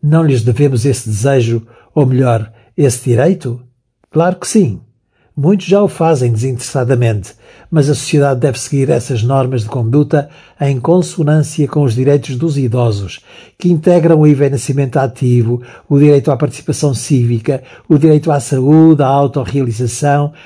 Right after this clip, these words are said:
à dignidade, à informação, à alimentação, à justiça, aos direitos sociais, à independência, ao trabalho e à assistência.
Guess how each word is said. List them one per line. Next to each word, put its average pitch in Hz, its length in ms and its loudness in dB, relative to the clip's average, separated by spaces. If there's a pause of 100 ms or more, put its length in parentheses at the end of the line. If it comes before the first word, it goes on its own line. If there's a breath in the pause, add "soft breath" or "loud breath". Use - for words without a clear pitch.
(160 loud breath)
à 143 140 0
dignidade, 127 840 -2
à 123 80 -2
informação, 123 840 -4 (260 loud breath)
à 139 140 0
alimentação, 139 960 -2
à 131 100 -4
justiça, 127 720 -6 (240 loud breath)
aos 135 180 -2
direitos 135 320 0
sociais, 131 760 -4 (220 soft breath)
à 156 100 2
independência, 151 960 0
ao 165 180 0
trabalho 143 640 -2 (280 soft breath)
e 151 100 2
à 139 120 -2
assistência. 85 840 -12